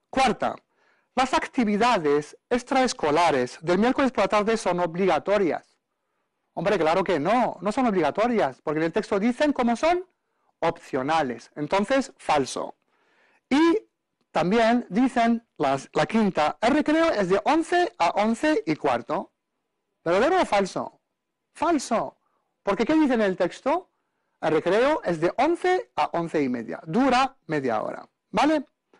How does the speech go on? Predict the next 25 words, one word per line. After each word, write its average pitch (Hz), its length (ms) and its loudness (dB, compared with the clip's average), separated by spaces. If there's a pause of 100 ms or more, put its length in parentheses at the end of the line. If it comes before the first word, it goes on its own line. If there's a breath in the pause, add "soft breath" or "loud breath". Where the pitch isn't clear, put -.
(140)
Bien. 160 280 -2 (380)
Y 220 100 0
ahora 302 540 2 (220)
pasamos 214 640 0 (300)
a 202 240 0
otra 214 240 -2
actividad, 240 640 0 (200)
también 254 380 2
de 156 120 0
comprensión, 196 600 -2
pero 285 140 2
ahora 320 140 2
tienes 302 380 0
preguntas 240 600 0
directas 190 640 -2 (240)
sobre 156 240 0
el 131 100 -4
texto. - 420 -12 (360 soft breath)
También 320 280 2
son 277 140 0
muy 269 100 2
fáciles. - 800 -4 (380)
Primera, 302 500 2
dicen, 233 420 0
"Responde 302 840 0